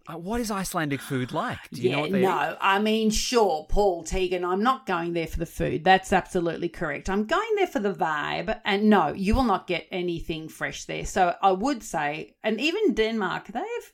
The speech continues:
Speaker 2: yeah, I mean, you know, twenty years ago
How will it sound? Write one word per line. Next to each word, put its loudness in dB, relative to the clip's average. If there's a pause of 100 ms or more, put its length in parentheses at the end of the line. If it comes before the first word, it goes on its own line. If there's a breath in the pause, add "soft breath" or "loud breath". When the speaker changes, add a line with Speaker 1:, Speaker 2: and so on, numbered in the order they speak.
(140)
Speaker 2:
yeah, -10 (280)
I -2
mean, 0 (720 loud breath)
you -2 (100)
know, 2 (260)
twenty 2
years 2
ago 2